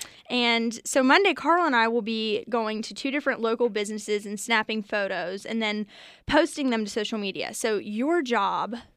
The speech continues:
is to guess where Carl is. Also, did I mention he's gonna be dressed as Waldo?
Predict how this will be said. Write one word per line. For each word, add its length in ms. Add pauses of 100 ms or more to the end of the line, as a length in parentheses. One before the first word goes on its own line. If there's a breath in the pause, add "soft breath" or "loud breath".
(240)
is 180
to 120
guess 300
where 180
Carl 400
is. 460 (440 soft breath)
Also, 360
did 160
I 80
mention 500
he's 220
gonna 140
be 120
dressed 440
as 140
Waldo? 380